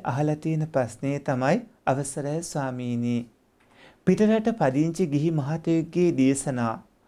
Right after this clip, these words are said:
මම කලක පටන් අසමි. ඔහු පැවසුවා දුකට හේතුව නම් අවිද්‍යාව බව. තණ්හාව ඇතිවන්නේත් අවිද්‍යාව නිසා.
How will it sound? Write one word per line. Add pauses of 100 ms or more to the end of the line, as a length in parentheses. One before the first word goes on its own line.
(200)
මම
කලක
පටන්
අසමි. (840)
ඔහු
පැවසුවා
දුකට
හේතුව
නම්
අවිද්‍යාව
බව. (1300)
තණ්හාව (680)
ඇතිවන්නේත් (100)
අවිද්‍යාව
නිසා.